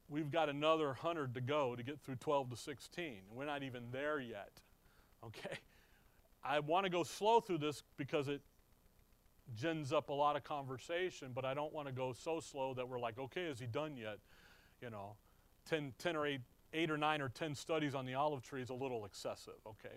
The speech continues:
We're not gonna do that. Anyway, the last point, or well, not the last one, to, he uses that olive tree to illustrate that the Gentiles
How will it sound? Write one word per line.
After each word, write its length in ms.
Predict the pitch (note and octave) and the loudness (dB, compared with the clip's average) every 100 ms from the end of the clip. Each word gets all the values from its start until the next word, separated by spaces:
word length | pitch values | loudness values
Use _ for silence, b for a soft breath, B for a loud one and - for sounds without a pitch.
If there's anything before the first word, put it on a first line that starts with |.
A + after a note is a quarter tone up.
| B2+ | -10
We're 120 | C3 | -8
not 100 | A#2+ | -8
gonna 160 | A2+ | -10
do 120 | F#2+ F#2+ | -12 -16
that. 440 | F#2+ - - B2 | -20 -20 -16 -8
Anyway, 220 | B2 F#2 - b b b b b b b - | -8 -8 -14 b b b b b b b 4
the 100 | E3 | 8
last 420 | F3 G#3 F3+ - | 10 10 8 2
point, 380 | - F3+ E3 E3 | -2 2 4 4
or 120 | E3+ | 6
well, 240 | E3+ F3+ D#3+ | 8 10 10
not 200 | D3+ D3 | 10 6
the 80 | B2+ | 8
last 360 | C#3 D3 - | 10 8 4
one, 260 | B2 A#2+ C#3+ - E3 D3+ - | -4 -4 -6 -12 -12 -12 4
to, 160 | G3+ G3 | 4 4
he 340 | - - G3+ G3 | 0 -2 0 2
uses 340 | A3 G#3 G3 | 2 2 2
that 140 | F#3+ F3+ | 4 8
olive 300 | F#3 F#3+ E3 | 8 6 2
tree 180 | F#3+ | 2
to 60 | E3+ | 6
illustrate 560 | E3 F3 E3 F3 E3+ D3+ | 6 6 0 0 0 0
that 160 | C#3+ | -2
the 100 | - | -2
Gentiles 1200 | C3+ A2+ E3+ A3+ C4 - F3 E3+ E3 E3 E3 - | -6 -2 -2 0 -2 0 4 4 4 2 0 -6